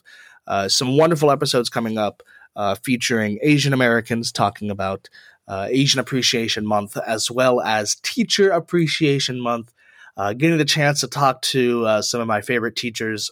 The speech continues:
some of my friends that are teachers, and, uh, you know, just, uh, you returning and listening to more episodes of the Somewhat Happy Hour podcasts. Uh, I raise my glass, uh, as a cheers to you.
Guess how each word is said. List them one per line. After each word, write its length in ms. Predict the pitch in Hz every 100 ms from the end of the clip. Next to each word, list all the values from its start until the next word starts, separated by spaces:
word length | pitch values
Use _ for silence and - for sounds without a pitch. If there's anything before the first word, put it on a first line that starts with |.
| -
some 160 | - 123
of 80 |
my 100 | 107
friends 360 | 104 170 156 147
that 120 | 139
are 60 | 135
teachers, 540 | 139 127 135 120 110 _ _ - - - - -
and, 440 | 113 110 107 104
uh, 260 | 110 104 101 _ -
you 160 | 127 117
know, 200 | 110 107
just, 500 | 113 110 - - 113
uh, 320 | 107 104 101
you 520 | 107 143 139 135 127 - - - -
returning 600 | 123 156 156 139 135 123
and 100 | 120
listening 400 | 131 135 123 117
to 120 | 120
more 280 | 117 113 107
episodes 500 | 113 110 - 110 107
of 60 |
the 60 | 101
Somewhat 380 | - 110 110 107
Happy 300 | 104 110 104
Hour 200 | 98 104
podcasts. 800 | 104 101 - 104 98 - - - - - -
Uh, 260 | 104 101
I 80 | 92
raise 340 | 120 135 139 131
my 120 | 120
glass, 560 | 120 117 113 113 - - - _
uh, 80 | -
as 240 | 98 101 101
a 60 |
cheers 460 | - - 139 127 -
to 100 | 120
you. 440 | 117 117 110 110